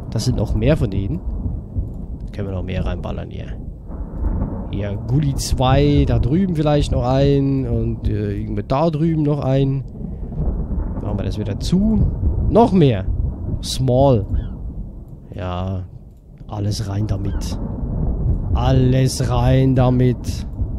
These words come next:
Man muss es zwar nicht, man kann's auch rauslöschen. Nur die, <clears throat> die Ordner sollte man, glaub ich, lassen.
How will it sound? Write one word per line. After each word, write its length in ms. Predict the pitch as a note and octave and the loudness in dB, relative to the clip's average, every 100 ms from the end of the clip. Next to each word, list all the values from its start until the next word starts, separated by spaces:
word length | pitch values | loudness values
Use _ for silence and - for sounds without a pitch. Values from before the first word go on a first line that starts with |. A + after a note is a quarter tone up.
| - A#2 | -2 0
Man 100 | A#2+ | 4
muss 160 | C3 | 4
es 120 | B2 - | 2 0
zwar 160 | A2 | -2
nicht, 160 | A2+ - | -2 -4
man 80 | G#2 | -2
kann's 220 | A#2 A2+ | 0 0
auch 100 | G2+ | 0
rauslöschen. 500 | F#2+ A#2 G2+ G2 G#2+ | -2 -2 -4 -4 -2
Nur 120 | A#2+ | -2
die, 220 | A#2 G#2+ - - - - - - - - - | 0 -2 -6 -16 -18 -20 -20 -18 -14 -4 6
<clears throat> 540 | G3 F3 D3 - - | 6 6 4 0 -2
die 80 | B2+ | -2
Ordner 400 | A2+ B2 C3+ B2 | 2 2 2 2
sollte 300 | C3 B2+ A2+ | 2 2 2
man, 100 | A2+ | 0
glaub 240 | A#2 G#2+ | 0 0
ich, 160 | G#2 - | -2 0
lassen. 400 | A2+ A#2+ - | 2 2 0